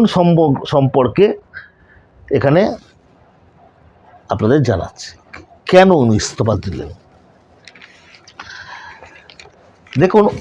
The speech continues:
ওনার যে চার্ট আমি এঁকেছি এখানে একটা, মানে, আহ,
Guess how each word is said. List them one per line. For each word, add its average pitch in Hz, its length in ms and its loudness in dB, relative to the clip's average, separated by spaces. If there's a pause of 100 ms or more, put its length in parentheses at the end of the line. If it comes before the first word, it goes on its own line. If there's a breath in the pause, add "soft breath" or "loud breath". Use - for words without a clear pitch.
ওনার 220 400 6
যে 240 160 4
চার্ট 190 340 6
আমি 185 220 6
এঁকেছি 156 360 0
এখানে 123 220 0
একটা, 147 300 4 (800 soft breath)
মানে, 143 200 2
আহ, 120 220 2